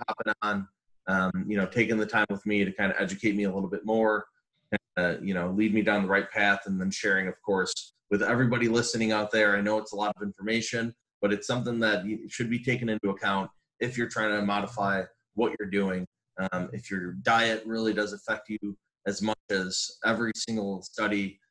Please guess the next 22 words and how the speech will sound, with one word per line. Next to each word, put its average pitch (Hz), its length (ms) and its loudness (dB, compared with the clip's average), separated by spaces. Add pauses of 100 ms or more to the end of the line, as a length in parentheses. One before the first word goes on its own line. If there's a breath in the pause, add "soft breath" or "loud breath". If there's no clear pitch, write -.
(180)
says 120 260 0
it 113 120 -4
does, 107 460 2
as 92 240 -10
much 104 240 -4
as 92 140 -8
Mo 113 180 2
says 113 260 -2
it 104 120 -6
does, 104 360 0
as - 160 -12
much 101 240 -6
as 98 180 -12
I've 104 200 0
recognized, 104 680 0
and 95 80 -4
I'm 87 80 -8
sure 104 240 -2
that 85 80 -4
you've 107 280 2
recognized, 95 720 -4 (380)
um, 101 160 2